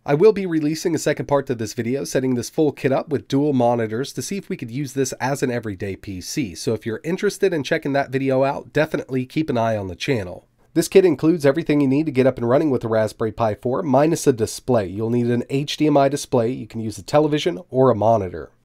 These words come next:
All of the pieces included in this kit are official from the Raspberry Pi Foundation. We get the official keyboard, official mouse,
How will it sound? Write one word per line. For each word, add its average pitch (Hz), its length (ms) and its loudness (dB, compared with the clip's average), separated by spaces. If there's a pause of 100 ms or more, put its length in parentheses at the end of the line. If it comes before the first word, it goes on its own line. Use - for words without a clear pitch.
(140)
All 208 180 6
of 180 80 -2
the 156 80 -4
pieces 185 400 -2
included 156 460 2
in 131 140 4
this 131 180 0
kit 151 280 2
are 135 160 4
official 170 400 0
from 143 240 4
the 147 80 4
Raspberry 127 440 0
Pi 110 240 -2
Foundation. 107 760 -6
We 123 100 -4
get 110 160 -6
the 113 120 -4
official 117 340 -2
keyboard, 135 560 0
official 113 400 -6
mouse, 131 540 -2